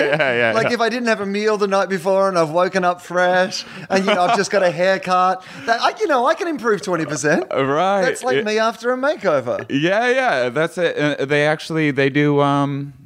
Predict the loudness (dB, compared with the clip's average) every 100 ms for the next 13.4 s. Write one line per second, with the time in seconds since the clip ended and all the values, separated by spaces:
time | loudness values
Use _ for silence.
0 | _ _ _ _ _ -18 -4 0 2 2
1 | 2 0 0 0 2 0 0 2 2 2
2 | 0 -2 0 2 2 0 _ -18 -8 -4
3 | -2 -2 -2 -4 -4 -2 0 0 0 0
4 | 2 2 0 -4 -20 -16 -2 0 0 -2
5 | -4 -4 -4 0 -2 0 -4 -6 -4 -2
6 | -4 -6 -18 -4 -2 -2 -2 -2 0 -2
7 | 0 0 0 0 -2 -2 -2 -2 -2 -6
8 | -4 -4 -4 -4 -2 -2 -4 -10 -20 -20
9 | _ _ -8 -6 -4 -4 -2 0 0 0
10 | -2 -2 0 0 0 0 -2 -2 -6 -4
11 | -6 -2 -2 -4 -10 _ -4 -2 0 0
12 | -2 -8 -4 -2 -2 -4 -10 _ _ -2
13 | 0 0 0 -6